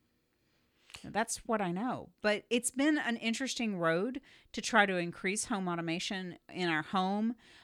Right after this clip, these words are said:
um, and to do it in a very mindful way. I mean, yes, there's a lot of bells and whistles, and you could get caught up, Michael, um, <laughs> on,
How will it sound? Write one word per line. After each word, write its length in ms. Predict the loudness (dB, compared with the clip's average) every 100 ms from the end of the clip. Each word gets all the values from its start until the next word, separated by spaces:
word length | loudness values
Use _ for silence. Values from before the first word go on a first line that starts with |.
| -6 0
um, 360 | 2 2 0 2
and 140 | 2
to 80 | 4
do 160 | 2
it 40 | 2
in 60 |
a 60 | 2
very 200 | 4 6
mindful 540 | 6 4 4 2 0 4
way. 340 | 4 4 0
I 40 | -2
mean, 280 | -2 -4 0
yes, 400 | 4 4 2 -10 _ -2
there's 240 | 0 2
a 60 | 0
lot 280 | 2 2
of 160 | 2 0
bells 300 | 2 2 -2
and 120 | -4
whistles, 360 | -6 -4 -6 -4
and 100 | -6
you 80 | -4
could 220 | -6 0
get 240 | 0 0 -6 -20 -20 -20 _ 2
caught 260 | 10 12
up, 180 | 10 6 _
Michael, 380 | -2 0 0 -4 -8 _
um, 380 | 8 8 8 4 -2 -4
<laughs> 120 | 6
on, 440 | 10 10 10 8